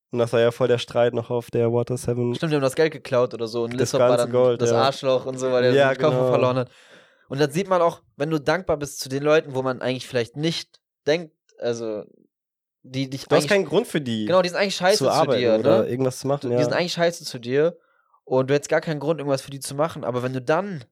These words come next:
Speaker 2: trotzdem irgendwie zu denen gut bist, dann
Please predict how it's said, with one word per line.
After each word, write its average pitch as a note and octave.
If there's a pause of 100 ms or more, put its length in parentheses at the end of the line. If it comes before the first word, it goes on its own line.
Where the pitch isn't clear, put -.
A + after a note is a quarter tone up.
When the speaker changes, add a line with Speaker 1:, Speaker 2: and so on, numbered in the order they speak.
(240)
Speaker 2:
trotzdem E3+
irgendwie C3 (200)
zu -
denen B2
gut F#3
bist, D#3+
dann A#2